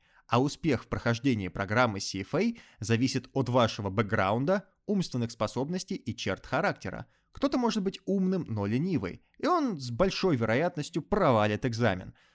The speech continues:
Другой человек может быть трудолюбивым, но не будет схватывать концепции, из-за чего успеха не добьётся. Есть много историй про людей, которые делали по пять-десять безуспешных попыток сдать экзамен первого уровня.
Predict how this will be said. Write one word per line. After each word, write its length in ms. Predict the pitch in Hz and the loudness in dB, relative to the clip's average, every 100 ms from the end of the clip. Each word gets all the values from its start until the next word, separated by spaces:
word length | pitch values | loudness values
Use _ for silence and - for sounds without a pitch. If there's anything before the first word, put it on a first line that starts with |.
| _ | _
Другой 280 | - 208 294 | 0 2 2
человек 420 | - 226 226 226 | 2 0 0 0
может 260 | 151 175 170 | -2 0 -2
быть 200 | 170 - | -2 -2
трудолюбивым, 760 | 139 151 165 165 156 104 107 | -2 2 0 2 0 0 0
но 140 | 180 285 | 0 2
не 160 | 269 | 2
будет 400 | 220 190 247 254 | 0 0 0 -2
схватывать 800 | - - - 170 208 214 196 190 | -4 -6 -4 -2 -2 -2 -4 -4
концепции, 880 | - 196 196 - 226 - - 95 - _ - _ | -6 -8 -8 -2 -2 -2 -8 -12 -14 _ -20 _
из-за 200 | 165 180 | -2 -2
чего 380 | - 151 196 - | -2 0 -2 -2
успеха 480 | 147 - 117 107 104 | -8 -2 -2 0 -2
не 100 | 107 | -2
добьётся. 560 | 131 139 110 - - - _ _ | 0 0 -4 -6 -14 -16 _ _
Есть 240 | 208 240 226 | -2 -2 2
много 240 | 196 127 | 2 2
историй 340 | 117 147 110 | 0 0 0
про 160 | 98 107 | 0 -2
людей, 320 | 110 139 220 | -2 -2 -2
которые 400 | - 110 127 113 | -2 0 0 0
делали 380 | 110 131 113 95 | 0 0 2 -2
по 160 | - 120 | -2 -2
пять-десять 720 | - 127 92 98 135 120 95 | 2 2 2 4 4 4 -4
безуспешных 600 | 104 120 - 120 - - | -4 -4 -4 -6 -6 -8
попыток 360 | 101 131 110 | -4 -2 -2
сдать 200 | 101 101 | -2 -2
экзамен 380 | 101 107 170 190 - _ _ | -2 -2 0 -2 -6 _ _
первого 420 | 123 104 110 160 - | 0 2 2 0 0
уровня. 460 | 233 123 95 87 | 0 0 -2 -12